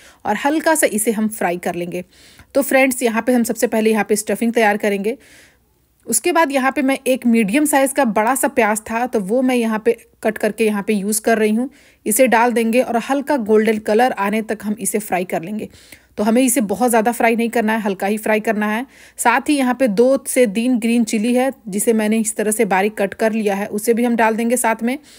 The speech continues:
और इसे भी हम साथ में ही ब्राउन कर लेंगे। तो यहाँ पे प्याज हमारा बहुत अच्छे से गोल्डन कलर आने तक यहाँ पे मैंने इसे फ्राई कर लिया है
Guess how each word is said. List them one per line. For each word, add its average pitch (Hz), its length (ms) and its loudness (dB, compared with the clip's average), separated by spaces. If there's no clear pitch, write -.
और - 220 2
इसे 277 260 0
भी 254 140 0
हम 254 140 2
साथ 214 300 0
में 226 140 0
ही 247 160 0
ब्राउन 202 320 -2
कर 185 180 -2
लेंगे। 175 320 -6
तो 214 60 6
यहाँ 208 240 4
पे 254 140 2
प्याज 220 340 2
हमारा 233 220 0
बहुत 226 240 -4
अच्छे 240 200 -2
से 247 160 0
गोल्डन 208 440 2
कलर 233 240 0
आने 220 220 0
तक 226 200 -6
यहाँ 208 160 -4
पे 220 100 -2
मैंने 208 220 -2
इसे 208 180 -2
फ्राई 190 260 -2
कर 196 180 -2
लिया 208 220 0
है 254 140 -4